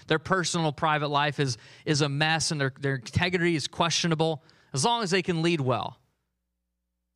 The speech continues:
And, and psychologists would describe this, especially in leadership, as a lack of congruence, where there's a, a big gap between a private life and a public life.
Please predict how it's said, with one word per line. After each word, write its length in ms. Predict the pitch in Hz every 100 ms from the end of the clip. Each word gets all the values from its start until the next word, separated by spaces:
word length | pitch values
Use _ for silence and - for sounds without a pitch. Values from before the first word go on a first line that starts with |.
| -
And, 240 | 165 175 - -
and 360 | 127 185 180
psychologists 840 | 180 - 214 - 233 277 277 226 190
would 80 | 160
describe 500 | 147 - 165 165 151
this, 220 | 156 147
especially 380 | - 214 - 175
in 120 | 151
leadership, 420 | 175 170 139 151 -
as 180 | 139
a 100 | 139
lack 580 | 131 123 135 170 202 -
of 160 | 160 131
congruence, 960 | - 151 131 123 131 120 123 - - - _ _ _ _ _ _ _ _
where 140 | 151
there's 220 | 170 175 156
a, 80 | 135 147
a 60 | 135
big 520 | 117 - 208 208 143
gap 360 | 170 156 127 -
between 300 | 143 156 135
a 60 |
private 540 | - - 160 185 185 135
life 360 | 151 156 147
and 100 | 160
a 60 | 135
public 560 | - 151 147 135 127 127
life. 320 | 117 117